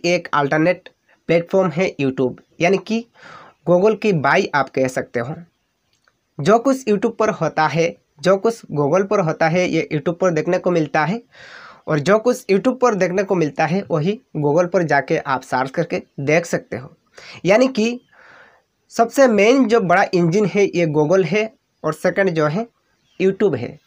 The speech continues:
तो जो कुछ अगर आपको YouTube पर नहीं मिल रहा है ये आप Google पर जाके सर्च करके आपको मिल सकता है।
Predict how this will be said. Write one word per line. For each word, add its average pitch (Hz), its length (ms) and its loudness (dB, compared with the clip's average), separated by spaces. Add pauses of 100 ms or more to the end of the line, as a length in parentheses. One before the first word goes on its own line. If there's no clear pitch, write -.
(1080)
तो 175 80 2
जो 208 200 4
कुछ 269 260 -2 (380)
अगर 190 280 2
आपको 196 320 0
YouTube 180 320 -2
पर 202 180 0
नहीं 165 280 0
मिल 190 200 2
रहा 160 260 0
है 226 200 -6 (340)
ये 180 180 0
आप 165 200 0 (220)
Google 170 340 0
पर 196 120 0
जाके 160 320 0
सर्च - 320 -4
करके 165 360 -4 (380)
आपको 185 340 -2
मिल 165 240 0
सकता 113 300 -6
है। - 160 -14